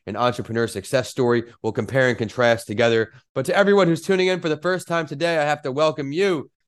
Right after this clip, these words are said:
to another great show here as twenty twenty-three is moving along. This is the podcast that's meant for high performers like yourself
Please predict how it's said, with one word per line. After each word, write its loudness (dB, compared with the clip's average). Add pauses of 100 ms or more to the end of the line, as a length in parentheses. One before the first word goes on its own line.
(100)
to -8
another 0
great -2
show -2
here -4
as -4
twenty -4
twenty-three -2
is 0
moving 0
along. 4 (580)
This -6
is -12
the -6
podcast 2
that's -2
meant -2
for -4
high -2
performers -6
like -4
yourself -2